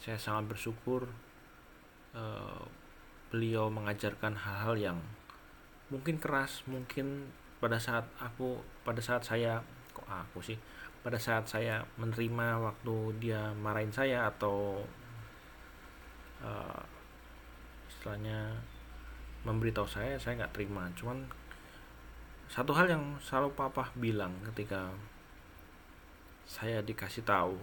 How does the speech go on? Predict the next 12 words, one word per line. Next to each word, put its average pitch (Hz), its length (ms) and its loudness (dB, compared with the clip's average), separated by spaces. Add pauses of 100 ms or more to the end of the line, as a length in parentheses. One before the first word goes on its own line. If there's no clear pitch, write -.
(1400)
walau 104 320 4
dengan 107 320 4
menerimanya 117 560 6
dengan 113 160 4
wajah 113 240 6
yang, 104 320 6 (1800)
yang 113 160 0
nggak 107 160 2
seneng 135 400 6
ya, 110 160 2 (240)
namanya 95 320 -2
anak 98 160 0